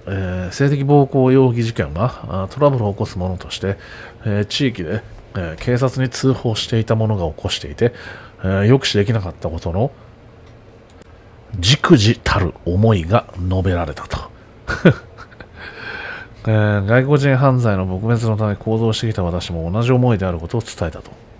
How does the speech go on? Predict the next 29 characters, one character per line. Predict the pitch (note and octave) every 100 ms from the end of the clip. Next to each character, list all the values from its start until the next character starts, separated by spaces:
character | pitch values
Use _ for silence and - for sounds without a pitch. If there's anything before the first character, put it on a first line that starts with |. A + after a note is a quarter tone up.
| - -
同 | G2+ G2 C#3
じ | D3
な | D3+
の？ | G#2 - - - - - - - - - - - - - - - - - - - - - -
え、 | A#2+ -
外 | G#2+ F#2+
国 | D3+ D3
人 | E3 D3+
犯 | D#3+ D3+
罪 | B2
の | F#2
撲 | F2+ G2+ G2+
滅 | A#2+ A#2+ C#3
の | B2+
た | B2+
め | B2
行 | - B2
動 | B2 B2
し |
て | -
た | A2+
ん | F2
だ | D2
っ |
て、 | - F2
ワ | E2 D#2+
デ | D2
ィ | -
は。 | -